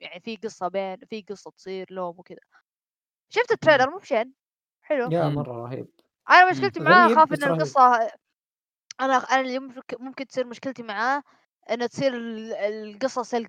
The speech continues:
Speaker 1: بيض، لأن دائمًا الأنميات الأوريجينال من ناحية قصة يا تصيب يا تخيب، ما في حل وسط.
Speaker 3: مم. مم.
Speaker 2: إيه، يا تصير شيء مرة قوي، يا أبو كلب مرة.
Speaker 3: مم.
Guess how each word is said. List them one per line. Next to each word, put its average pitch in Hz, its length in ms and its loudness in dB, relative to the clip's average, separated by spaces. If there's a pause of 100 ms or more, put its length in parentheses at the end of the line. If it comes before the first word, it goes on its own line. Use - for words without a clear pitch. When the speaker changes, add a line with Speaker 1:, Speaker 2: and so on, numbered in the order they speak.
(100)
Speaker 1:
بيض، 202 240 -2
لأن 214 220 -8
دائمًا 254 280 6
الأنميات 208 640 -6
الأوريجينال 247 680 -4 (800)
من 214 160 -18
ناحية 240 300 0 (160)
قصة 277 500 2 (220)
يا 262 200 4
تصيب 294 360 -2
يا 233 60 2
تخيب، 190 260 -10 (400)
ما 220 100 -4
في 190 100 -10
حل 202 120 -2
وسط. 190 180 -6
Speaker 3:
مم. 127 80 -8 (320)
مم. 120 380 -8 (380)
Speaker 2:
إيه، 135 340 -2
يا 147 80 -2
تصير 151 180 -6
شيء 147 120 -4
مرة 139 280 -6
قوي، 147 180 -6
يا 135 160 -8
أبو 165 140 -10
كلب 151 240 -8
مرة. 127 320 -14 (500)
Speaker 3:
مم. 123 240 -10